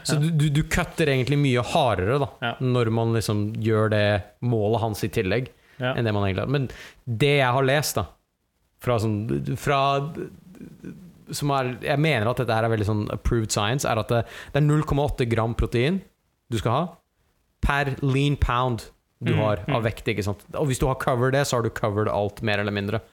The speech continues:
Speaker 1: Så for meg så er det rundt litt over hundre, da. Hundre og ti,
Speaker 2: Mm.
Speaker 1: hundre og fem, eh, gram proteiner, da. Så jeg prøver å treffe det, og så cows.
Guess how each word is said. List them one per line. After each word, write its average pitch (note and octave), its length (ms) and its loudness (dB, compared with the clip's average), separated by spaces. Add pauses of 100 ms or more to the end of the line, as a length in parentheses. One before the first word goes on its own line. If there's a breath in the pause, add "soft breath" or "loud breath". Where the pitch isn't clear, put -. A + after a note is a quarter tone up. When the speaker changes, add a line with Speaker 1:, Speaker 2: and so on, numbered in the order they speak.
(240 loud breath)
Speaker 1:
Så D3 100 -2
for D3 120 0
meg D3+ 260 2
så B2+ 220 0
er A2 40 0
det G#2+ 100 2 (100)
rundt G#2 320 -6 (580)
litt C3 260 0
over A#2+ 160 0
hundre, G#2+ 280 -2
da. G#2+ 120 0 (140)
Hundre A2+ 160 -2
og A#2+ 80 -4
ti, A2 160 0
Speaker 2:
Mm. G2 80 0
Speaker 1:
hundre F#2 100 -2
og F2+ 60 -4
fem, F#2 220 -4 (920 soft breath)
eh, G#2+ 1000 0
gram A2+ 280 -2
proteiner, G2+ 400 -2
da. F2+ 80 -6 (120)
Så B2 120 -6
jeg - 80 -4
prøver B2+ 160 2
å - 40 -10
treffe B2 220 -2
det, D3 180 2
og A2 140 -2
så G#2+ 100 -4
cows. - 360 -6